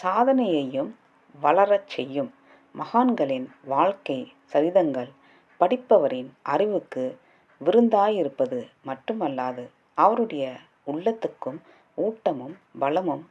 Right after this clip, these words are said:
அளிக்கின்றன. மனிதகுலத்தின் லௌகீக, ஆன்மீக நலன்கள் பொதுவாக வளம் பெறவும் வழிவகுக்கின்றன. அத்தகைய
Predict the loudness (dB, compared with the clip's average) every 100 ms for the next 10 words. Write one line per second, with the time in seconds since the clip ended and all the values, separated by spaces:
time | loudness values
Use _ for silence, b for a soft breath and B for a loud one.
0 | -6 -4 -4 -4 -6 -6 -8 -12 b b
1 | b b b -2 2 4 4 4 -2 -2
2 | -8 -10 -12 _ _ -4 0 2 2 0
3 | -2 -4 -6 -8 _ -4 -2 -2 -2 -4
4 | -6 -12 -14 -8 -4 -2 -4 -4 -4 -6
5 | -14 -8 -4 0 2 2 0 -6 -8 _
6 | -4 0 0 -4 -2 -2 -2 -6 -8 b
7 | b b b -2 0 2 -2 -4 -4 -6
8 | -4 -6 -4 -6 -6 -6 -8 -12 b b
9 | _ _ _ _ _ _ -8 -8 4 4
10 | 6 -2 -2 -4